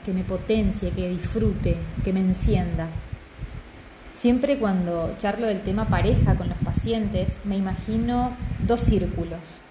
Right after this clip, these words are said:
¿no? Dos círculos que se tocan, por así decir.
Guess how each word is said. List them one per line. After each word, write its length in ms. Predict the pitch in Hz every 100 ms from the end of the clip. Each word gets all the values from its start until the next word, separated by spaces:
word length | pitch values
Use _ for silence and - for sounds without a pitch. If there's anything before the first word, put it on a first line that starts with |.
| -
¿no? 280 | 175 196 269 - - - - - - - - 208
Dos 200 | 214 214
círculos 520 | 247 262 269 269 294 285 -
que 340 | 196 214 262 - -
se 220 | - 208
tocan, 520 | 180 190 180 - 160 160 - - -
por 120 | 165
así 240 | 170 175
decir. 480 | 175 170 - 170 147